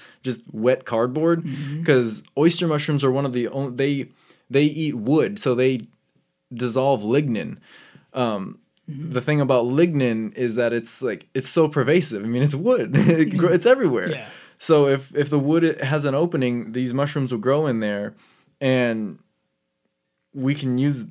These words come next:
Speaker 1: them for food. We can use them for remediation. Oyster mushrooms, because lignin, lignin's cellular composition is so simple, similar to polyaromatic hydrocarbons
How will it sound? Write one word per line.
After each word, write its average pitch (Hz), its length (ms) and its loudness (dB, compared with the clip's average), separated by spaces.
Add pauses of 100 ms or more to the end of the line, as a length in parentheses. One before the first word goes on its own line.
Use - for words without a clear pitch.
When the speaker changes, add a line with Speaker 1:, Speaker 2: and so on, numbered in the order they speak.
Speaker 1:
them 123 360 0
for 113 120 -8
food. 202 400 4
We 135 140 0
can 135 220 0
use 143 200 2
them 135 460 -2 (260)
for 135 220 0
remediation. 139 720 4
Oyster 147 320 -2
mushrooms, 151 640 -2 (1040)
because 135 380 0
lignin, 143 540 0
lignin's 151 760 0 (1500)
cellular 151 480 2
composition 143 640 -2
is 131 140 -2
so 143 220 0
simple, 147 520 -4
similar 170 640 2
to 131 520 -2
polyaromatic 135 880 -2
hydrocarbons 151 840 0